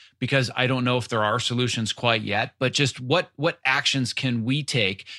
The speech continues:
to start to make the, the smallest bit of difference in movement forwards.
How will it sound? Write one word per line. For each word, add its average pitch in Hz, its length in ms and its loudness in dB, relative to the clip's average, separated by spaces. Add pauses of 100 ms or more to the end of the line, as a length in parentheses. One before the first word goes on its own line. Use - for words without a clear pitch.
to 135 100 -4
start 135 500 0
to 139 80 -2
make 120 300 -2
the, 113 160 0
the 110 140 0
smallest 107 520 0
bit 113 140 0
of 101 120 -2
difference 107 380 -2
in 101 120 -2
movement 101 320 -4
forwards. 117 480 -4